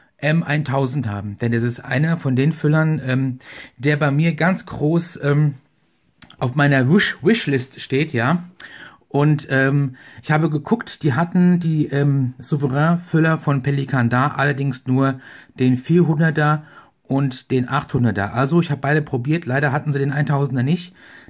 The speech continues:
Dennoch wollte ich mal so gucken, wie das so ist, was das, wie das, wie das Schreibgefühl ist,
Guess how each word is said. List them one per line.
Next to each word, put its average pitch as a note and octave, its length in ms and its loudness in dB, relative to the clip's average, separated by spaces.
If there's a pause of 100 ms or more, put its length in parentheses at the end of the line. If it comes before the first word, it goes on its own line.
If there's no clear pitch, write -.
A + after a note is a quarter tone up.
Dennoch E3 320 2
wollte D3+ 160 0
ich - 60 -16
mal C#3+ 100 0
so C#3 120 -2
gucken, F3 440 0
wie D#3+ 80 2
das D3+ 160 0
so C#3 80 -4
ist, E3 440 -4
was C#3 140 -4
das, C3 180 -6
wie D3 120 0
das, C#3+ 240 0
wie - 40 -8
das B2+ 120 -4
Schreibgefühl D#3 760 -2
ist, D3 220 -4